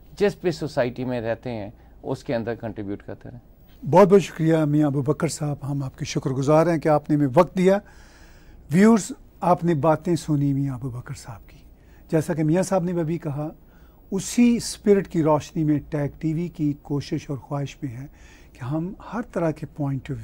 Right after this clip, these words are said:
Speaker 2: view को एक इंटेलेक्चुअल, रिस्पेक्टफुल डिस्कोर्स के साथ आपके सामने पेश करें। हम अपना काम हमेशा से ऐसे ही कर रहे हैं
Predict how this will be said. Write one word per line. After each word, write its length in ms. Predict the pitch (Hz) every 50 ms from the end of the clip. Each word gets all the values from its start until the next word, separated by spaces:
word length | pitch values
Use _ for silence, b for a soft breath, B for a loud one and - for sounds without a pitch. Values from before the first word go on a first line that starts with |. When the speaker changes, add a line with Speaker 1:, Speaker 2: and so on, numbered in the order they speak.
| 110 120
Speaker 2:
view 200 | 139 143 147 147
को 320 | 147 - 139 131 131 139 - - -
एक 540 | 160 147 147 147 147 - - 151 135 131 131 b b b b b b b b b - -
इंटेलेक्चुअल, 720 | 151 143 - 156 151 151 156 - - - 185 175 165 151 139
रिस्पेक्टफुल 1120 | 120 127 131 - - - - - - - - - 196 202 - - - - - 165 156 139 120
डिस्कोर्स 520 | 127 143 - - - - 131 127 - -
के 120 | - -
साथ 300 | 131 - - 131 120 123 - - b b b b b b b b b b -
आपके 340 | 139 139 135 - - 151 -
सामने 360 | - - 147 143 139 135 135
पेश 240 | - 139 135 - -
करें। 320 | - 151 135 143 139 139 - b b b b b b b b b b b - -
हम 140 | 190 220
अपना 280 | 240 226 - 214 202 190
काम 400 | 196 - 165 156 151 147 147 131 - -
हमेशा 340 | 143 143 147 143 - 185 175
से 140 | 160 - 147
ऐसे 240 | 143 143 - 175
ही 120 | 160 156 170
कर 200 | - 160 147 135
रहे 160 | 139 147 139
हैं 280 | 139 139 127 - -